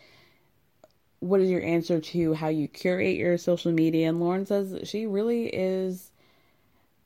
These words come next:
and, and also, like, pulling back. We don't know. Lauren's kinda like the Beyonce of,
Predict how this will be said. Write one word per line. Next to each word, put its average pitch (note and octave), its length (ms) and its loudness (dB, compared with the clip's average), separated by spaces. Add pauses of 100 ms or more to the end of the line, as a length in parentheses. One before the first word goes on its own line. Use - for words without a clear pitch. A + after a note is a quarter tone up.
(100)
and, A3 180 2
and G3+ 280 0
also, G#3 300 2
like, F#3 420 2 (1000)
pulling G#3+ 280 2
back. - 460 -6 (220)
We C4 240 0
don't D#4 200 0
know. A#3 600 -2 (160)
Lauren's E4 340 -2
kinda D4+ 200 4
like G#3 140 0
the F3+ 60 0
Beyonce D#3 720 0 (1200)
of, D#3+ 300 -4